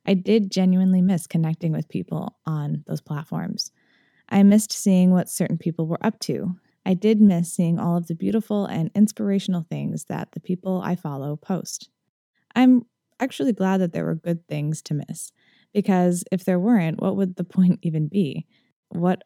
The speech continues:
a waste of time. But it felt good to get clear on why I spend time on social media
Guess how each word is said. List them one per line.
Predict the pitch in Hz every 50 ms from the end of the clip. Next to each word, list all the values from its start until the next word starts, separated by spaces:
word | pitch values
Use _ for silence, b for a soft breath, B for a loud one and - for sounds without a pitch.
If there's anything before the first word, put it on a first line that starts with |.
| _ -
a | 170
waste | 156 165 165 165 - -
of | 180 -
time. | - 175 165 160 147 - - 165 165 _ _ _ _ _ _
But | - 180 165 156 - _ _ _ -
it | - - 170
felt | - 240 247 233 220 _
good | - 185 185 180 -
to | - 170
get | 170 160 - -
clear | _ - - 165 156 156 151 - -
on | 170 160 160 160
why | 160 160 156 160 165 170
I | 170 170
spend | 165 - - - 156 147 147
time | - - - - -
on | - -
social | 160 - 180 175 - 185
media | 175 175 175 175 190 202 214 220